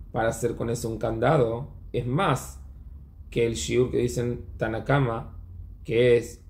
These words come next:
para hacer una cucharita. Sale entonces que Rabbi Yehuda es más mekel que Rabbanán. Y nosotros vimos anteriormente siempre que Rabbi Yehuda siempre es más mahmir, el shiur de Rabbi Yehuda siempre es más pequeño.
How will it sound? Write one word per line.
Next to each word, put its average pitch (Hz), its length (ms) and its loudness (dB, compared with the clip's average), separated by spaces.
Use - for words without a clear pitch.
para 113 140 0
hacer 120 180 0
una 117 220 -4
cucharita. 107 420 0
Sale 123 240 2
entonces 123 300 -2
que - 80 -6
Rabbi 110 240 0
Yehuda 127 180 4
es 123 80 -2
más 123 160 -2
mekel 117 640 -2
que 113 560 0
Rabbanán. 120 680 2
Y - 80 -6
nosotros 127 460 -2
vimos 113 560 -2
anteriormente 117 760 0
siempre 107 800 -2
que 113 120 -2
Rabbi 107 220 0
Yehuda 131 200 6
siempre 127 460 0
es 113 60 -4
más 117 220 -2
mahmir, 139 420 -2
el 110 60 -4
shiur 117 240 -4
de 120 80 2
Rabbi 120 140 2
Yehuda 120 120 6
siempre 120 300 -2
es 120 60 0
más 120 160 -2
pequeño. 139 560 2